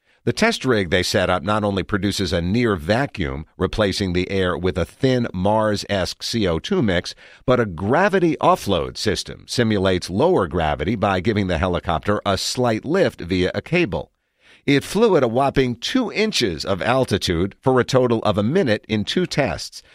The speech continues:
which was enough to show the team that the craft, with all of its fifteen hundred parts and four pounds, was ready to package up and send to the Red Planet. "It was a heck of a first flight," said tester Teddy Zanatos.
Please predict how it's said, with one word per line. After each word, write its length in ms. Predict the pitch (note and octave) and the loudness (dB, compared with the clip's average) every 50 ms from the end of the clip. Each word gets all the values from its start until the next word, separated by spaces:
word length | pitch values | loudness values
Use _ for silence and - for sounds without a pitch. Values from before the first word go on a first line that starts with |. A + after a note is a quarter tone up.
| - - _ | -20 -10 _
which 260 | - B3+ C4 - - | 0 0 2 2 2
was 160 | D#3+ F#3+ - E3+ | 2 2 4 4
enough 240 | C3+ A#2 A2 A2 | 4 4 4 4
to 80 | - A#2 | 2 0
show 240 | - - B2 G#2+ G2+ | 0 2 2 4 4
the 100 | G#2 A2 | 2 2
team 300 | - - F#2+ E2+ E2 E2 | 0 0 0 0 0 0
that 140 | E2+ E2+ - | 0 0 -2
the 80 | E2 | -2
craft, 480 | - - B2 A2+ G2+ E2 F#2 - - - - - | -2 2 2 4 4 4 2 0 -2 -10 -20 -8
with 200 | - F2+ F#2+ F2+ | -4 -2 0 2
all 180 | F#2+ F2+ E2+ E2+ | 2 2 2 2
of 80 | D#2 | 0
its 180 | D2 D#2+ - - | -2 -4 -6 -6
fifteen 580 | - - B2 A#2+ - - - A#2 G#2+ G2+ F#2+ E2+ | -4 -2 -2 -2 -2 -4 -4 -2 -2 0 0 -2
hundred 360 | D#2+ F#2+ F2 E2+ E2 D2+ - | -2 -4 -4 -4 -8 -8 -4
parts 420 | - A#2 A2 G#2+ A2+ C3+ C#3+ - | -2 0 0 0 0 -2 -2 -4
and 160 | G2+ E2+ D#2 | -6 -6 -6
four 320 | - - - B2 G2+ F#2+ F2 | -6 -4 -2 0 0 0 -2
pounds, 540 | - - C3 C3 A#2 F#2+ F2 F2 G#2+ - - - - _ | -2 -4 -2 -2 0 0 0 0 -2 -4 -6 -12 -12 _
was 280 | - F3 F3+ F3 B2 F#2 | 0 2 2 2 0 -2
ready 300 | F2 G2+ A2+ C#3 F3+ F3+ | 0 0 2 2 2 0
to 100 | E3 D#3 | 0 -2
package 420 | - - A2+ C#3 - G3 F3 A2+ A#2+ | -2 -2 -4 -2 -2 -2 -2 0 0
up 220 | A2+ C3 - - - | 0 0 -2 -6 -6
and 240 | A2 A#2+ C3+ C#3 C#3 | -4 -4 -4 -4 -4
send 400 | - - D3+ B2 G2 D#2+ D2+ - | -4 -2 -2 -2 -2 -4 -4 -6
to 80 | F#2 E2+ | -6 -6
the 100 | F2 D2+ | -4 -2
Red 180 | F2 F#2+ F2 | -2 -2 -4
Planet. 420 | - - G#2 F2+ E2+ D#2+ B1+ - _ _ _ _ _ _ _ _ _ _ _ _ - | -4 -4 -4 -2 -2 -4 -6 -8 _ _ _ _ _ _ _ _ _ _ _ _ 0
"It 180 | A3+ A3 - | 0 2 2
was 220 | - C#3+ C3 A#2 B2 | 2 2 2 4 2
a 160 | G#2 G2 F2+ | 2 0 0
heck 460 | D2+ - - - F3 D3 G#2 - - | -2 -4 -2 -2 0 0 0 -4 -6
of 100 | D#2+ D#2+ | -4 -4
a 60 | F2+ | -4
first 360 | - - - B2+ A#2+ - - | -2 0 0 0 0 0 -4
flight," 380 | - - G#2+ G#2 F#2+ D#2+ B1+ - _ _ _ _ | -4 0 2 2 2 2 0 -4 _ _ _ _
said 260 | - - A2 F#2+ E2+ - | -2 0 2 2 2 0
tester 400 | - A2+ G2+ - - F#2+ E2+ D#2 | 0 -2 -2 -2 -2 -2 -2 -2
Teddy 340 | - - A2 G2 F#2 E2+ | 0 -2 0 0 0 -2
Zanatos. 680 | D2+ - G2 F#2 F2 G2 G2 F2+ D2 C2+ - - - | -2 -2 -2 0 0 2 0 0 0 -2 -6 -6 -12